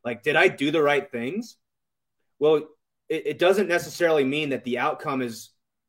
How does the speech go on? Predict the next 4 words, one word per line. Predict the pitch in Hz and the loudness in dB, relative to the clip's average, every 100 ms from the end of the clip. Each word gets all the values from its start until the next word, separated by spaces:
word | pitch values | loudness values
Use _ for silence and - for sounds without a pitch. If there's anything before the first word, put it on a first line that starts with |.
| _ _ _ _ _ - - | _ _ _ _ _ -20 -20
correlated | - 170 175 143 120 110 104 101 107 _ _ _ - | -4 2 4 4 2 -2 -4 -8 -14 _ _ _ -8
to | 123 | -6
the | 110 | -6
decision, | 110 - 127 110 90 - | -10 -8 -8 -8 -10 -18